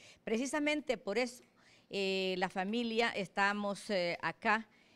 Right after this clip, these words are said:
eh, compareciendo a fin de que, eh, podamos, eh, defender la inocencia de don William.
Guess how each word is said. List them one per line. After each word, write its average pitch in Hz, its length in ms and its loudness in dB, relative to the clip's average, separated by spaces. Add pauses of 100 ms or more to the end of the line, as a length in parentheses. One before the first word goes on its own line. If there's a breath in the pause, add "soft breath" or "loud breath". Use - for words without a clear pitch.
(140 soft breath)
eh, 175 680 -2 (140)
compareciendo 247 920 -6 (260 soft breath)
a 214 120 -2
fin 294 440 -4 (260 loud breath)
de 233 360 2
que, 339 320 2 (360 loud breath)
eh, 214 260 6
podamos, 226 800 2
eh, 196 160 0
defender 208 480 0
la 208 120 -2
inocencia 196 840 -2
de 185 120 -2
don 175 160 -2
William. 139 300 -8